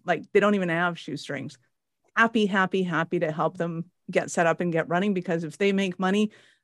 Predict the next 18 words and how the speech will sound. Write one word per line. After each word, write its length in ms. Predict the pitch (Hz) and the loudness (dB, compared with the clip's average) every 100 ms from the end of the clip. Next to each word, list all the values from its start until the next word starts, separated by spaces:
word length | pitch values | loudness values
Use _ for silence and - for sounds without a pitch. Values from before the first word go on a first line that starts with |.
| - | 2
then 160 | 185 | 4
they're 160 | 180 175 | 4 2
loving 260 | 175 180 180 | 4 2 2
us. 240 | 180 180 - | 0 0 -6
And 380 | 196 175 175 170 | -4 0 0 0
we 100 | 190 | 0
want 220 | 185 - | 0 0
all 260 | 165 170 | 0 2
entrepreneurs 600 | 160 165 165 - 170 165 - | 2 -2 -4 -6 -6 -6 -8
to 80 | |
be 100 | 180 | -6
making 340 | 165 160 156 170 | -4 -4 -4 -4
money. 240 | 156 147 | -4 -4
So 380 | 156 180 170 165 143 | -4 -2 -2 -4 -4
that 160 | 175 170 | 0 2
is 100 | 165 | 0
totally 320 | - 180 165 | -2 -2 -2
cool. 340 | 156 170 151 | -4 -6 -8